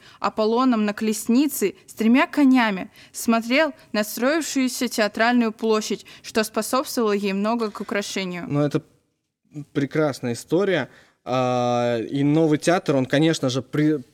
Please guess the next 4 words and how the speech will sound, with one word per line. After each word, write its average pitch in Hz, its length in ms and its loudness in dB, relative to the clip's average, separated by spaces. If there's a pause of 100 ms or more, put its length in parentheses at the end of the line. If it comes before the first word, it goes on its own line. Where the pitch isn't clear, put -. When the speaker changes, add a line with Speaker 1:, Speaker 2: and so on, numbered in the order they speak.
(180)
Speaker 2:
превзошел 160 720 2
все, 160 540 2 (320)
а, 127 340 0
величие, 139 1040 0